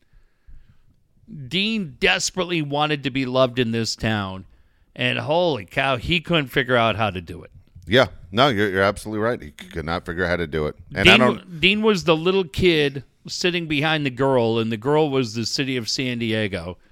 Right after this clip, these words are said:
Speaker 1: And Dean was trying to get her attention, but instead of doing good things, he just kept pulling her hair.
Speaker 2: <laughs> Well, that's funny. You know, Alex obviously was a dominating personality in that,
Speaker 1: Yeah.
Speaker 2: in that family.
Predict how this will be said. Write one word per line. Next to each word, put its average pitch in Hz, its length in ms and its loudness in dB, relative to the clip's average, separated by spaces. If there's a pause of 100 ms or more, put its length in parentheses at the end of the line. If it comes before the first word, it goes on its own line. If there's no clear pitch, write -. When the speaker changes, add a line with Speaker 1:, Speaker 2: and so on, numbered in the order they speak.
(460)
Speaker 1:
And 151 180 0
Dean 180 240 2
was 151 160 -2
trying 170 220 2
to 139 60 -2
get 151 180 0
her 147 100 0
attention, 135 640 -2
but 127 120 -2
instead 127 300 -4
of 143 100 -8
doing 143 220 0
good 143 240 2
things, 120 260 -2
he 123 80 -2
just 120 220 -6
kept 135 220 2
pulling 151 260 0
her 117 160 0
hair. 123 320 4 (240)
Speaker 2:
<laughs> - 60 -14 (920)
Well, 165 200 -8
that's - 140 -20
funny. 135 280 -6
You 131 120 -4
know, 120 240 -2 (480)
Alex 147 400 2
obviously 113 500 2
was 90 220 -2
a 87 40 -4
dominating 80 540 -2
personality 69 680 -8
in 69 100 -10
that, 69 100 -6
Speaker 1:
Yeah. 110 240 -2
Speaker 2:
in 95 120 -8
that 80 180 -8
family. 76 380 -8